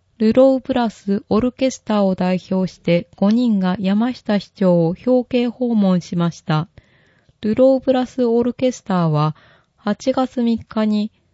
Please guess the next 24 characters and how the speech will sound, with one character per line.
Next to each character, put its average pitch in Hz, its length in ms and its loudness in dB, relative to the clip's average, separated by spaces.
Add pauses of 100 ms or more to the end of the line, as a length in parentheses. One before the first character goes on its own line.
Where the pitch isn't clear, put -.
(180)
幸 262 280 4
田 262 160 0
町 254 320 2
民 240 240 -2
会 240 260 -4
館 202 280 -2
で 180 100 0
開 190 300 -2
催 185 260 -2
さ - 180 -6
れ 175 120 -2
た 180 320 -4 (440)
愛 247 240 0
知 - 200 -20
県 185 360 2
吹 254 300 -2
奏 254 320 2
楽 240 240 -2
コ 240 180 0
ン 226 140 4
ク 233 140 -2
ー 196 140 4
ル 156 240 0 (120)
一 190 180 0